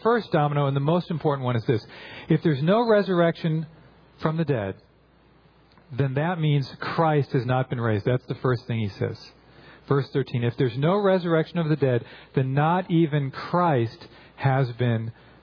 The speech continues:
raised." That is the most important domino. It's the first one that would set up all the others falling down and would destroy Christianity. And what are the others? What are the implications? If,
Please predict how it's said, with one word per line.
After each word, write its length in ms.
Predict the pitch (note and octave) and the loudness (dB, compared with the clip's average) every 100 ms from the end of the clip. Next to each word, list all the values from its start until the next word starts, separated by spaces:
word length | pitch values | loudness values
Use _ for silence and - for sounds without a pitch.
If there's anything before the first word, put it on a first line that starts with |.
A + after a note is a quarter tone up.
| - | -4
raised." 520 | A#2 A#2+ G#2 F#2+ - - B2 | 0 2 2 -2 -6 -8 0
That 320 | D3 D#3+ F3+ | 2 2 2
is 140 | C#3 A#2+ | 0 2
the 180 | C3+ A#2+ - - | -2 -2 -10 -6
most 440 | B2+ D#3 E3 - | 0 0 0 -2
important 640 | D#3+ - D3 D3+ C#3+ C#3+ - C3 | -4 0 0 0 -4 -10 -8 -2
domino. 480 | C3 C3 A#2+ G#2+ | 0 0 -2 -2
It's 140 | G#2+ - | -2 -2
the 140 | B2 - - | -6 -6 0
first 380 | E3 E3+ - D3 | 2 2 -2 -4
one 360 | C#3+ B2 A2 G#2+ - - - | -2 0 -2 -8 -18 -20 -2
that 140 | C3 D3 | 0 2
would 340 | B2+ B2 A2 - - | 2 2 -2 -16 -20
set 340 | - - E3 D#3 | -18 -2 2 2
up 300 | C#3 - - | 2 -2 -4
all 220 | C#3+ D#3 | 0 2
the 140 | D3 D3 | 2 2
others 280 | D3+ B2+ - | 2 -2 -2
falling 360 | C#3 C3+ C3+ C3 | -2 2 2 2
down 260 | D3+ C#3+ | 2 2
and 160 | B2+ C3 | 0 0
would 140 | C3+ | 0
destroy 420 | C3+ - - D3 D3 | 0 -2 0 2 2
Christianity. 680 | - B2+ - D3+ D#3 C3 - - - | 0 -4 0 2 4 2 0 -6 -2
And 140 | E3 F3 | 2 4
what 120 | B3 | 2
are 100 | C4 | 2
the 180 | A3+ G#3+ | 2 2
others? 340 | G#3+ C#3 A2 | 2 0 0
What 180 | D#3 G#3+ | 0 2
are 80 | A#3+ | 0
the 140 | A#3 | 0
implications? 720 | G#3 G3 F#3 F#3+ F#3 - B2+ | 0 2 2 2 2 2 0
If, 120 | D3 | 0